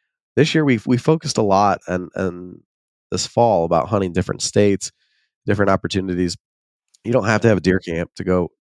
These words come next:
to go out of state. Uh, there's plenty of opportunities. I, I highly suggest you go do it 'cause I think it makes you a better hunter. Uh, it, it challenges you. Uh, it's not just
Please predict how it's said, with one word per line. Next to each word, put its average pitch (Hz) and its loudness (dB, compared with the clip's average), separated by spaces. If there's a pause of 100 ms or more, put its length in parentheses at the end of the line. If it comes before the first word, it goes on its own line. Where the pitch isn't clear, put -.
to 87 -12
go 85 -4 (380)
out 90 2
of 87 0
state. 95 0 (520)
Uh, 90 -2
there's 92 -10
plenty 120 -2
of 110 2
opportunities. 98 -2
I, 67 -4 (180)
I 90 -2
highly 113 -2
suggest 95 -6
you 95 -14
go 92 -8
do 107 -6
it - -6
'cause 92 -6
I 95 0
think 117 -4
it 95 -4
makes 92 -4
you 101 -2
a 87 -2
better 87 0
hunter. 92 -6 (460)
Uh, 87 0
it, - -16
it - -8
challenges 95 -2
you. 123 0 (420)
Uh, - -4
it's 76 -4
not 87 0 (420)
just - -8